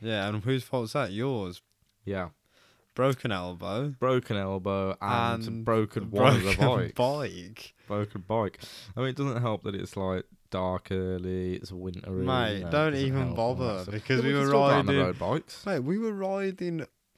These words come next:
Speaker 2: Can we still go on the road bikes or not?
Speaker 1: I can, but you've had a broken elbow for how long?
Speaker 2: Yeah, I know. Yeah.
Speaker 1: So
Speaker 2: I mean,
Speaker 1: what do you mean?
Speaker 2: potentially soon. Potentially, hopefully. I don't wanna put it out
Speaker 1: Well, you
Speaker 2: there on
Speaker 1: wanna
Speaker 2: the
Speaker 1: go gym
Speaker 2: podcast
Speaker 1: later.
Speaker 2: and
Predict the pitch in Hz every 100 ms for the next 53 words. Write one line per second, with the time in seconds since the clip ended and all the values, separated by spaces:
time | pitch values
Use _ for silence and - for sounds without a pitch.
0 | _ _ _ _ _ - 127 127 - 120
1 | 117 117 107 92 - 90 - 92 92 -
2 | _ _ _ _ _ _ - 127 190 208
3 | - 95 120 151 156 - 151 - 160 196
4 | 196 156 123 117 101 95 90 90 123 107
5 | 98 92 85 - - 101 90 - - 147
6 | 143 151 156 151 175 110 90 90 98 92
7 | - 107 98 90 82 _ 107 - 113 -
8 | - 95 - 113 - - 92 92 98 110
9 | 110 101 113 104 98 98 262 131 117 113
10 | 95 226 294 190 110 95 98 101